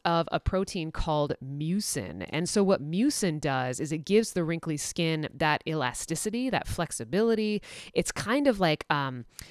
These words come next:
sticky and glue-like. It's, it's a little bit like, you know, I feel like it looked a little bit like joint fluid when I've, I've seen it in, uh, Shar Peis that have r-, r-, really overproduction of, of mucin on their skin. Uh,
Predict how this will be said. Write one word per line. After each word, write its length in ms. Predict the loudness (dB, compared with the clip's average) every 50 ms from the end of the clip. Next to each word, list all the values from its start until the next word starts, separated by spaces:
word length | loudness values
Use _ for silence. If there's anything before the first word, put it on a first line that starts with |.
| -16 -8
sticky 680 | -6 -4 -4 0 0 0 0 2 0 2 4 4 2 2
and 280 | 0 -2 -2 -4 -6
glue-like. 1000 | -2 0 2 4 4 6 6 6 4 4 2 2 0 0 2 2 0 0 -2 -2 0
It's, 180 | 0 0 2 0
it's 140 | 2 4
a 60 | 4 6
little 220 | 8 8 8 8
bit 160 | 8 6 6
like, 240 | 6 4 4 4 4
you 60 | 4
know, 160 | 6 6 4 2 0
I 140 | -2 -2 2
feel 180 | 4 4 6
like 160 | 6 6 4 4
it 80 | 2
looked 160 | 0 0 2
a 40 | 4
little 120 | 4 4 4
bit 140 | 4 2
like 180 | 2 -2 -4 -6
joint 400 | -8 -4 -2 0 0 0 -2 -2
fluid 500 | -6 -4 -2 0 0 0 0 -2 -2 0
when 140 | 0 0 2
I've, 220 | 0 0 -2 -2 -4
I've 260 | -2 -2 -2 -2 -2
seen 280 | -2 0 2 2 2
it 100 | 0 -2 -2
in, 220 | -2 -2 -2 -2 -2
uh, 160 | -2 -2 -2 -2
Shar 240 | 0 2 2 4
Peis 320 | 4 2 2 2 -2 -2 -4
that 120 | -6 -8
have 400 | -6 -2 0 -2 -2 -2 -6 -14 -14 _ -6
r-, 80 | -6 -6 -6
r-, 80 | -8 -8 -10 -8 -4
really 340 | 0 0 2 2 0 0 0
overproduction 720 | 0 2 2 2 0 0 0 0 -2 -2 -2 -4 -4 -4
of, 160 | -4 -4 -6 -8 -4 -4
of 140 | -4 -4 -2
mucin 420 | -2 -2 -2 0 0 -2 -2 -2
on 100 | -2 -4
their 100 | -4 -4
skin. 460 | -4 -4 -2 -2 -2 -2 -2 -4 -6 -10 -14 -18 -18 -18 -18 -20 -20 -20 -20 -2 _ 4
Uh, 300 | 6 8 8 8 6